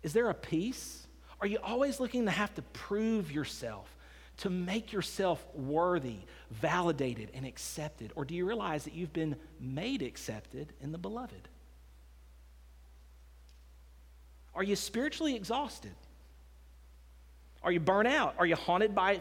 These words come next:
failure? Are you caught in a cycle of sin,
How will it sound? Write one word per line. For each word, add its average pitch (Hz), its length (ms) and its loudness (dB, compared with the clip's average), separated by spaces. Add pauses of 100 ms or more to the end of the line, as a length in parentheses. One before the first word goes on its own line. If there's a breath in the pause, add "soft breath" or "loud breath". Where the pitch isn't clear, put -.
(140)
failure? 247 480 4 (760 loud breath)
Are 196 100 6
you 190 100 6
caught 233 380 2
in 208 60 4
a 190 100 6
cycle 220 500 4
of - 80 -2
sin, 175 560 4